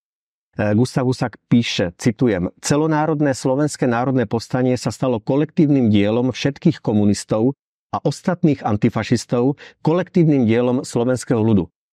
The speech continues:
Myslím, že toto je naozaj výstižná charakteristika Slovenského národného povstania,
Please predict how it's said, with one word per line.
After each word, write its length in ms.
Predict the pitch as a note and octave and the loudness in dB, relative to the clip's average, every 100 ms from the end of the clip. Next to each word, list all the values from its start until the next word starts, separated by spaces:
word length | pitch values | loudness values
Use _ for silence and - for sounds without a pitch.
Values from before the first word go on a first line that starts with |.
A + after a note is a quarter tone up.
| _ - | _ -2
Myslím, 400 | A2 C3+ F3 D#3+ | 0 2 0 2
že 80 | C#3+ | 0
toto 320 | - C3+ D#3+ | -2 -2 0
je 80 | D3 | 2
naozaj 380 | A#2+ C3+ C3+ A#2 | 0 0 -2 0
výstižná 560 | G2 A#2 - B2+ A#2 | 2 0 2 0 0
charakteristika 720 | G#2 A2 G#2+ - A#2 - - | -2 -2 -4 -4 -4 -4 -6
Slovenského 400 | G#2+ G#2+ A2 - | -4 -2 -2 -2
národného 400 | G#2 G2+ G#2+ G#2+ | -2 0 0 -2
povstania, 480 | - G2+ - A2 A2+ | -2 -6 -4 -2 0